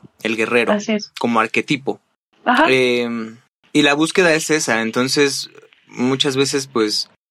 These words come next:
Speaker 1: olvidarnos de cuál es nuestro lugar en el universo. Como dices, es importante saber, por ejemplo, esa parte de la evolución. Bueno, desciendes del mono, ni siquiera eres tan importante como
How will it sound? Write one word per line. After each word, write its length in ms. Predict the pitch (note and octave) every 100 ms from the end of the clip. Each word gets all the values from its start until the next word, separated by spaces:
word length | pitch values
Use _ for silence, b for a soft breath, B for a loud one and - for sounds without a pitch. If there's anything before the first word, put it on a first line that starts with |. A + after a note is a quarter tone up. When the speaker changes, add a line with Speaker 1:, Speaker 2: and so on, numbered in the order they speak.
| _ _ -
Speaker 1:
olvidarnos 840 | C3+ C#3 C#3+ D#3 E3 E3 D#3+ C3
de 280 | A#2 A#2 A2 _
cuál 220 | C#3+ C#3
es 220 | D3 D3 C#3
nuestro 420 | A#2+ - A2+ G#2+
lugar 320 | G#2+ A#2 B2
en 140 | C3
el 140 | A#2 G#2
universo. 640 | G#2 G2 G#2 G#2+ - E3
Como 240 | - A#2 G#2+
dices, 420 | A#2+ B2+ A#2 -
es 200 | B2 B2+
importante 600 | D#3+ B2+ A2 A#2+ A2 C#3
saber, 400 | A#2+ G#2+ A#2 - _ _ -
por 160 | A2+
ejemplo, 800 | G#2+ B2+ C3 C3 C3+ B2+ A2+ G2+ G#2 -
esa 240 | A#2 B2 C3+
parte 280 | C3 - A#2+
de 120 | A2
la 80 | G#2+
evolución. 540 | G2+ G2 G2+ - A#2+
Bueno, 240 | A#2+ C3 A2
desciendes 460 | G#2 C3+ C3 C3+
del 140 | A#2 G#2+
mono, 300 | A2 B2+ A2+
ni 120 | G#2
siquiera 380 | - G2 B2+ C3+
eres 200 | C3 -
tan 160 | G2 G2
importante 680 | G#2 G2 - - B2 B2+
como 360 | - G2 F#2